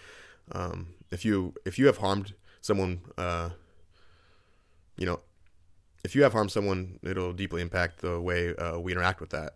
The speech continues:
um, with that person, or the way we a-, interact with one another from that moment forward. And, um, it's important not only to make amend-, uh, make amends, but it's also, um, but to also just take s-, take steps to ensure that it doesn't ever happen again.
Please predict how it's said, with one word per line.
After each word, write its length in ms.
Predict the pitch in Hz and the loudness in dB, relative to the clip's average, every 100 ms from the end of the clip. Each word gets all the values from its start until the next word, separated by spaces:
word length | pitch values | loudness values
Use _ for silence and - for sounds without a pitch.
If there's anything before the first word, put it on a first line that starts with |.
| - | -12
um, 300 | - - 90 - - - _ - | -12 -10 -14 -18 -20 -20 _ -14
with 120 | - | -8
that 120 | 85 | -6
person, 440 | - 82 87 87 82 | -4 -6 -6 -6 -8
or 140 | 85 85 - - | -10 -10 -16 -14
the 100 | - | -4
way 100 | 98 | -2
we 160 | 92 92 | 0 0
a-, 120 | 92 | -2
interact 340 | 92 90 92 90 | -4 -4 -4 -4
with 80 | |
one 140 | 87 87 | -8 -6
another 260 | 87 87 | -4 -4
from 320 | 85 87 87 87 | -4 -4 -4 -2
that 160 | 90 | -2
moment 220 | 87 87 | -2 -4
forward. 280 | 85 95 90 - - - - - - - - | 0 0 0 -4 -18 -20 -20 -20 -20 -16 -4
And, 280 | 87 90 87 | -2 0 0
um, 220 | 87 85 | 0 0
it's 140 | 92 | -2
important 300 | 120 120 92 | 2 4 4
not 120 | 95 95 | 6 4
only 180 | 98 | 4
to 100 | 90 | 2
make 240 | 90 90 - | 0 0 0
amend-, 400 | 90 90 98 - - | -2 -2 -2 -6 -8
uh, 260 | - 95 98 - | -6 -4 -4 -2
make 180 | 95 | -2
amends, 300 | 90 90 98 | -2 -2 -2
but 120 | 90 101 | -2 0
it's 100 | 120 | 2
also, 580 | 120 - 101 92 90 92 | 2 2 0 2 -2 -4
um, 360 | 95 95 90 - | -6 -6 -8 -8
but 120 | - 98 | 0 4
to 60 | |
also 220 | 101 117 | 6 6
just 340 | 117 92 - - | 2 -2 -8 -2
take 180 | 104 101 | -2 -2
s-, 720 | - - - - - - - - - | -6 -10 -12 -14 -16 -16 -18 -20 -4
take 160 | - 143 | 0 2
steps 260 | - 104 - | 4 2 4
to 100 | 98 | -2
ensure 280 | 90 92 90 | 0 0 0
that 260 | 90 90 | 0 -2
it 180 | 87 90 - _ | -4 -6 -10 _
doesn't 220 | 104 110 | 0 0
ever 240 | 90 95 92 | 0 0 0
happen 240 | 92 90 | 0 0
again. 240 | 85 87 | -2 -4